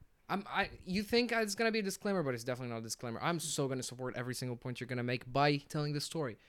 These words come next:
So two days ago, I went to the butcher 'cause, you know, for this specific dish, you needed meat, right? And I got some dry ass, like,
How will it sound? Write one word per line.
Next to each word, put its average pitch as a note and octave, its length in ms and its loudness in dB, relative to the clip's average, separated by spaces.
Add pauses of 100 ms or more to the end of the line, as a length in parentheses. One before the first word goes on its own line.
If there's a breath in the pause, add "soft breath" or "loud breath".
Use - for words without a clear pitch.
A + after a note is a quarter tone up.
(300 soft breath)
So - 420 2
two A3 180 0
days G3+ 240 6
ago, C3+ 240 2
I A#2+ 80 -2
went C#3 220 0
to C3 420 2
the B2+ 80 -2
butcher C3 440 0 (100)
'cause, B2 320 -2
you E3+ 80 -2
know, C3 220 2 (240 soft breath)
for D3 180 0
this D#3+ 180 4
specific C3+ 480 -4
dish, C#3+ 380 0
you C3 160 -4
needed B2 420 -4 (480)
meat, D#3 360 -8 (280)
right? C3+ 200 0 (420 loud breath)
And C#3+ 180 4
I D#3 140 4
got D#3 260 4
some B2 360 -4 (420)
dry C#3 280 4
ass, C3+ 480 2 (280)
like, G2 200 -4